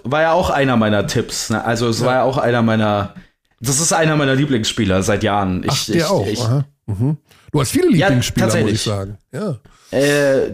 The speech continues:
Speaker 1: ja, se-, also Semi Ojeleye und, ähm, Gershon Yabusele, für die habe ich schon sehr lange einen Softspot, weil die, äh, ab und zu auch zusammen nebeneinander bei den Boston Celtics gespielt haben und es war eine Vollkatastrophe, aber,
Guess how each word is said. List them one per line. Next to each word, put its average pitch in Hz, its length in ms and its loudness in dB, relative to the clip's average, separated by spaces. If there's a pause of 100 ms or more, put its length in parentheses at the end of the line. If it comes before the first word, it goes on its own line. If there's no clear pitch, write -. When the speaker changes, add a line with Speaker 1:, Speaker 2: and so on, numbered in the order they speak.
Speaker 1:
ja, 143 340 2
se-, 143 180 0
also 160 200 0
Semi 202 320 2
Ojeleye 180 540 2
und, 151 600 0
ähm, 135 320 2
Gershon 151 340 0
Yabusele, 127 640 2
für - 120 -4
die 127 140 2
habe 131 160 0
ich - 80 -2
schon 120 280 0
sehr 127 260 2
lange 131 240 0
einen 120 160 0
Softspot, 131 640 -2
weil 113 160 2
die, 104 320 0 (440)
äh, 110 100 2
ab 117 240 0
und 131 160 0
zu 139 220 0
auch 120 200 0
zusammen 135 560 0
nebeneinander 131 640 2
bei 120 100 2
den 120 120 2
Boston 123 260 -2
Celtics 139 400 -2
gespielt 127 360 -2
haben 120 200 2
und 113 120 2
es - 140 -2
war 117 80 0
eine 117 120 2
Vollkatastrophe, 160 1160 0
aber, 180 440 2